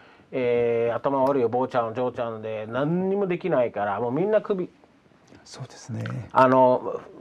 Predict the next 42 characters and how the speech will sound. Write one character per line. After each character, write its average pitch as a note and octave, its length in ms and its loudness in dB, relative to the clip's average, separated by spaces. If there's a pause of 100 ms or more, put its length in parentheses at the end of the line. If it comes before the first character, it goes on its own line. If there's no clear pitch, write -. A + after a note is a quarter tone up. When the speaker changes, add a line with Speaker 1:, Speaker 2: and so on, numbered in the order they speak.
(120)
Speaker 1:
本 A#3 340 4
当 B3 120 8
の B3 180 10
能 F#3+ 160 10
力 G3 200 8
の F#3 80 10
あ F#3 60 10
る F#3 80 6
人、 A2 580 2
え A2 420 2
ー、 B2+ 120 -4
ま F#3+ 140 8
あ、 E3 40 8
要 A3 180 12
は、 G#3+ 400 10
こ F#3+ 100 6
れ G3+ 100 8
か G#3+ 120 8
ら、 A3+ 300 10 (840)
親 A#3+ 300 10
の A#3+ 100 8
選 A#3 280 6
挙 A3 200 6
区 C3 220 2
で B2+ 100 6
は D#3+ 200 10
立 C3 180 0
候 F3 200 4
補 F3+ 120 2
は D3 100 6
禁 B3 200 4
止 C4+ 200 2
に F#3 100 4
す - 120 -4
る。 - 120 -6 (1700)
そ - 140 6
う - 20 8
い - 40 8
う - 20 -8
こ G#3+ 120 6
と B2 140 -4
で。 - 120 -6